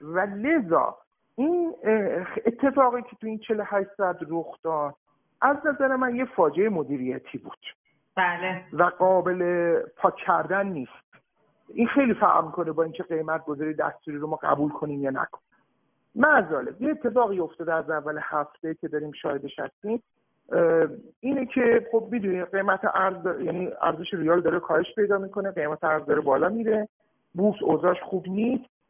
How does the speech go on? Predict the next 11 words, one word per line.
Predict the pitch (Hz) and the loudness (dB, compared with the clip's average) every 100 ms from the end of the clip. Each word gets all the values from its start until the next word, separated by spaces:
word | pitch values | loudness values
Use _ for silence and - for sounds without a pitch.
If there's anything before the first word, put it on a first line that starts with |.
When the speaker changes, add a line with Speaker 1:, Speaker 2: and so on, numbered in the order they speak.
| _ | _
Speaker 1:
و | 175 180 185 180 - - | 4 6 8 6 2 -4
صنعت | 170 160 170 190 | -4 -2 -2 0
مسکن | 180 170 165 165 - 170 170 | 0 0 0 0 0 0 0
هم | 165 | 0
فعلاً | - 151 165 156 | 2 4 4 2
متوقفه | 147 - 147 - - 175 233 | -4 -4 -2 -2 -2 0 0
به | 214 | 0
یک | 226 220 | -2 -2
نوعی، | 214 214 214 208 _ _ - | 0 0 0 -4 _ _ -10
رکود | 147 - 180 165 | -6 0 2 2
شدیده. | - 151 135 185 277 294 | 2 0 0 -2 -2 0